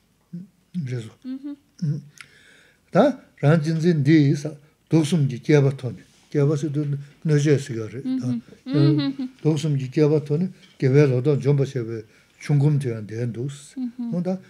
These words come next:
Speaker 1: gyaba lo don samje meba somi da ranjinzin re is.
Speaker 2: Ujú.
Speaker 1: Kuma, ¿no?
Speaker 2: Ujú.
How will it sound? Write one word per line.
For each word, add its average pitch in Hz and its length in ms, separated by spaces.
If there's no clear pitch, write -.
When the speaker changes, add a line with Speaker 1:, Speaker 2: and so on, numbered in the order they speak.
Speaker 1:
gyaba 131 240
lo 110 140
don 127 160
samje 117 340
meba 123 220
somi 110 240
da 107 140
ranjinzin 123 580
re 117 180
is. - 340
Speaker 2:
Ujú. 233 300
Speaker 1:
Kuma, 127 260
¿no? 147 140
Speaker 2:
Ujú. 240 280